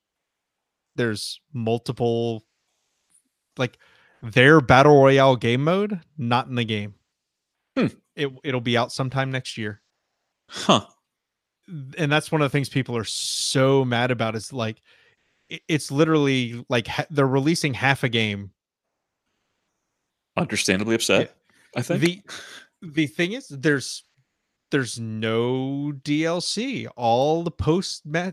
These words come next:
Speaker 1: launch maps and game modes will be completely free.
Speaker 2: Yeah.
Speaker 1: But
Speaker 2: You're only
Speaker 1: Fi-
Speaker 2: getting half the game.
Speaker 1: Firestorm is gonna be released sometime in spring of twenty nineteen, which is their Battle Royale.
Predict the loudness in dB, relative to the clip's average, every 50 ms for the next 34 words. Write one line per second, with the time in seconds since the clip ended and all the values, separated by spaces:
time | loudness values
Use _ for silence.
0 | -8 -6 -4 -2 -2 -2 -4 -6 -6 -4 -4 -4 -4 -6 -8 -6 -6 -6 -4 -2
1 | -2 -2 -2 -2 0 0 -2 -2 -4 -4 -4 -2 -2 -2 -4 -4 -4 -6 -4 -4
2 | -4 -6 -6 -4 -6 -6 -6 -4 -4 -4 -4 -4 -6 -8 -10 -14 -20 -20 _ _
3 | _ _ _ _ _ 2 2 2 0 -4 _ _ _ _ _ _ _ _ _ _
4 | _ _ _ _ _ _ _ _ _ _ _ _ 0 0 0 -2 _ _ _ _
5 | _ _ _ _ _ _ _ _ _ _ _ _ -4 0 0 0 2 2 2 2
6 | 2 2 0 -2 -2 0 0 0 0 -2 -2 -8 _ _ _ _ _ _ -10 -2
7 | 2 2 4 4 2 0 0 0 0 0 0 -2 -2 -4 -4 -6 -8 -6 -4 -2
8 | -2 -2 -2 -4 -4 -6 -4 -4 -4 -4 -4 -4 -6 -4 -4 -4 -4 -2 0 0
9 | 0 0 0 -2 -4 -6 -8 -10 -12 -12 -6 -4 -4 -2 -2 -4 -8 -10 -10 -8
10 | -6 -6 -4 -4 -6 -8 -10 -10 -8 -8 -8 -6 -6 -6 -8 -6 -8 -8 -6 -6
11 | -6 -6 -4 -4 -6 -6 -6 -6 -6 -6 -6 -8 -8 -10 -12 -14